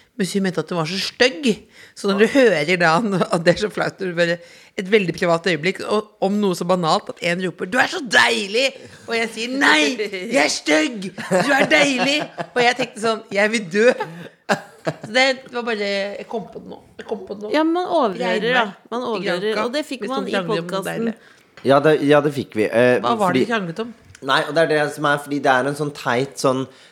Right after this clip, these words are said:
Speaker 3: det er liksom på en måte ikke et stort tema eller noe sånt, men det var bare sånn, det var litt sånn uggen stemning, litt sånn gnisninger på en måte.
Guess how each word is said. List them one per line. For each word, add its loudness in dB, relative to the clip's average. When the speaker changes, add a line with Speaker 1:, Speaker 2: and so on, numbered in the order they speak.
Speaker 3:
det 2
er 6
liksom -4
på -4
en -2
måte 2
ikke 0
et -14
stort -6
tema 0
eller -2
noe -4
sånt, 0
men 0
det 4
var 6
bare 2
sånn, -2
det -8
var -2
litt -4
sånn -6
uggen -6
stemning, 0
litt -4
sånn -2
gnisninger -4
på -6
en -4
måte. 2